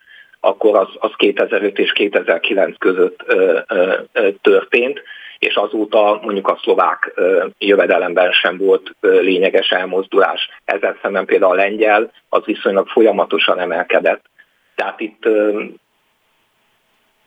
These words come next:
részben a, a, a válság előtti időszak folyamatai játszanak szerepet,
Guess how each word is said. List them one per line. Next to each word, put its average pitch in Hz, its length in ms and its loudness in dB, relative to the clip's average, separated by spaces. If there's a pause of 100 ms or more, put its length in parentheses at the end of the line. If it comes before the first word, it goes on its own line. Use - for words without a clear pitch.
(1900)
részben 131 640 2
a, 95 400 2
a, 98 280 0
a 107 60 2
válság 120 500 0
előtti 117 420 0
időszak 113 760 -2
folyamatai 117 520 2
játszanak 113 560 0
szerepet, 107 480 -4